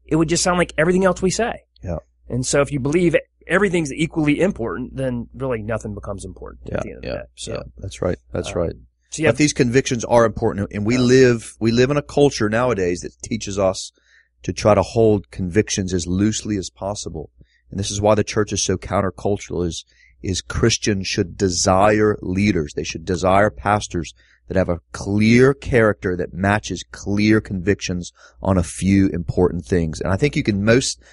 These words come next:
Speaker 2: notably see those in our statement of beliefs, but even, even some of the things we want to think about as elders, we want to make sure to be a little bit tighter there, uh, even in membership,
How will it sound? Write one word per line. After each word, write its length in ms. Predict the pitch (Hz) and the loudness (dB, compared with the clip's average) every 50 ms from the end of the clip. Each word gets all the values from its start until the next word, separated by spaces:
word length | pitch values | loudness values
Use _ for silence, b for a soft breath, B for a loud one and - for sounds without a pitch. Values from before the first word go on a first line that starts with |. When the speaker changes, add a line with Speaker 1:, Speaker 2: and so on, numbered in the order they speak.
| b b - | b b -2
Speaker 2:
notably 420 | 107 113 117 117 120 110 120 117 | 2 4 4 4 4 2 2 0
see 260 | - - - 113 107 | 0 0 0 0 2
those 380 | 98 98 95 95 95 95 92 - | 4 4 4 4 2 0 -4 -6
in 140 | - 101 104 | -4 -2 0
our 120 | 107 113 | 0 0
statement 440 | 117 - - 117 113 - 110 123 127 | 0 0 2 2 2 2 0 -2 -4
of 80 | 127 | 0
beliefs, 560 | 131 120 101 92 87 85 87 82 - - - _ _ _ _ _ _ _ _ - | 0 0 2 2 2 2 0 -2 -6 -10 -16 _ _ _ _ _ _ _ _ -4
but 120 | 98 101 - - - | -4 -4 -4 -6 -8
even, 320 | - - 175 185 175 180 - - | -2 0 0 2 2 0 0 2
even 240 | 165 185 175 160 151 | 2 2 2 2 2
some 160 | - - 151 | 2 0 2
of 60 | 143 | 2
the 80 | 131 120 | 0 0
things 240 | - 139 127 120 | 0 0 0 2
we 80 | 127 123 | 0 0
want 160 | 120 123 113 | 0 0 -2
to 40 | 113 - | -2 -2
think 140 | - 113 104 | -4 -4 -2
about 200 | - 107 104 98 | 2 2 4 4
as 140 | 95 92 - | 4 2 0
elders, 380 | - 87 101 98 95 92 90 92 | 2 2 4 4 4 2 0 0
we 140 | 101 101 104 | -2 -4 -2
want 80 | 104 | -2
to 40 | 101 | 0
make 200 | 101 107 - - | 0 -2 -2 -2
sure 160 | - - 101 | -2 -2 -2
to 40 | 95 | 0
be 100 | 87 92 | 0 0
a 40 | 95 | 2
little 180 | 101 104 113 | 2 0 0
bit 140 | 120 - - | -2 -4 -6
tighter 340 | - - 95 95 95 87 87 | -2 2 4 4 4 4 2
there, 340 | 82 87 85 85 82 80 - _ _ _ _ _ _ _ _ _ - | 2 2 2 2 0 0 -4 _ _ _ _ _ _ _ _ _ -10
uh, 240 | - 87 82 80 78 - | -6 -4 -2 -2 -2 -2
even 240 | - - 95 87 90 | -2 -2 -2 0 0
in 200 | 92 90 85 87 | 0 0 0 2
membership, 540 | 92 92 92 90 90 82 - - 82 78 | 0 2 2 2 0 0 0 -2 -2 -2